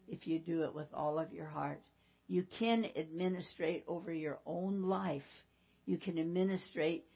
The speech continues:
uh, the righteousness of God. You can administrate holiness. You can administrate that you are a follower of Christ, and there's an anointing of God in your life.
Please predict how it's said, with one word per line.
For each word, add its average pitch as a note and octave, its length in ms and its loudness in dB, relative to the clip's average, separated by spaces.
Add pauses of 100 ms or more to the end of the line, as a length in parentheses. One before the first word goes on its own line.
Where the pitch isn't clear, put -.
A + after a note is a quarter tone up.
(280)
uh, E3 320 4 (280)
the D#3+ 120 0
righteousness E3+ 720 0 (100)
of D3+ 160 -10
God. E3 400 0
You E3+ 140 -2
can E3 180 -2
administrate E3 840 0
holiness. F3 720 2
You F3 100 -2
can F3 200 -2
administrate F3+ 840 4 (260)
that - 180 8
you A3+ 200 6
are F#3 240 8
a - 80 0 (100)
follower E3 600 2
of D3+ 160 -6
Christ, F#3+ 480 -4 (520)
and E3+ 220 0
there's E3+ 240 0
an D3+ 160 -2
anointing E3 720 -2
of E3+ 180 -10
God D3+ 340 -2 (540)
in E3 140 0
your D#3 160 -2
life. C#3+ 320 2